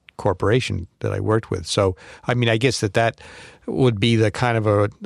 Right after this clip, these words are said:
uh, a relationship that you would need to develop to, in order to, you know, take advantage of,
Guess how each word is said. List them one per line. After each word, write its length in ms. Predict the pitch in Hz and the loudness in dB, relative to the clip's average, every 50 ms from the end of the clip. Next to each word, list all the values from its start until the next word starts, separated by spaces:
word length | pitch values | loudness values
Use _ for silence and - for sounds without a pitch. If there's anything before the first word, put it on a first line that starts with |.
| - | -8
uh, 380 | - 110 110 104 101 101 101 - - | -4 -2 0 0 0 0 -2 -2 0
a 60 | 113 | 0
relationship 800 | 110 110 113 123 135 147 - - 117 101 - - 120 104 - - | 2 2 4 4 4 2 2 2 0 0 2 2 2 0 0 0
that 240 | - 110 104 104 - _ _ _ _ _ _ - _ _ - | 2 2 2 2 0 _ _ _ _ _ _ -20 _ _ -4
you 140 | - 123 127 | 0 2 4
would 120 | 120 117 101 | 4 4 4
need 180 | 120 123 113 - | 4 2 2 2
to 80 | 107 | 0
develop 600 | 98 - 107 95 101 113 127 127 113 104 95 - _ _ _ _ _ _ _ - - _ - 262 220 | 0 0 -2 0 2 4 4 4 4 4 2 0 _ _ _ _ _ _ _ -20 -20 _ -12 -10 -8
to, 280 | - 131 107 - - - | -8 -8 -8 -6 -4 0
in 80 | 156 | 2
order 240 | 120 117 113 110 104 | 4 4 4 4 4
to, 400 | 95 - - 113 107 104 104 107 | 2 0 0 2 2 2 0 -2
you 60 | 117 113 | -2 -2
know, 100 | 107 101 | -2 -2
take 240 | - - 123 117 | 0 0 0 0
advantage 640 | - 107 98 104 107 110 117 113 - 107 92 90 95 | 0 -2 0 0 0 0 0 0 0 -2 -2 0 0
of, 380 | 104 98 95 92 90 98 - | 0 0 0 -2 -8 -12 -16